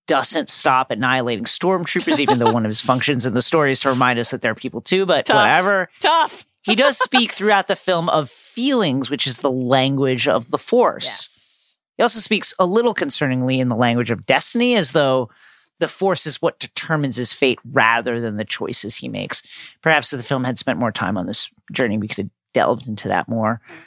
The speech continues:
Speaker 2: Overall, the choice to make Finn Force sensitive is actually the kind of thing that we want to celebrate.
Speaker 1: Yeah.
Speaker 2: That's great. It is of a piece, really, with the idea of Broom Boy and that idea that anyone can tap into the Force. It's not just reserved for the special few,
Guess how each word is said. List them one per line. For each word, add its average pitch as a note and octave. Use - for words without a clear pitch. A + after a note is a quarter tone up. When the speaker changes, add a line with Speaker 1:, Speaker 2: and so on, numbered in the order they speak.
Speaker 2:
Overall, A#3
the F#3+
choice D4+
to D4+
make C#4
Finn G#3+
Force F#3+
sensitive A3+
is A3
actually C#4
the G4
kind C4
of C4
thing D4
that C4
we C4
want C4+
to -
celebrate. C3+
Speaker 1:
Yeah. -
Speaker 2:
That's A3
great. C4
It A3
is B3+
of B3
a D4
piece, -
really, A3
with F#3
the G#3
idea G#3
of G#3
Broom A3
Boy F#3
and F3
that D#3+
idea F3
that E3
anyone A#3
can G#3
tap F#3+
into F3
the F3+
Force. -
It's A3
not A#3+
just -
reserved C3+
for C#3+
the B2+
special -
few, G#1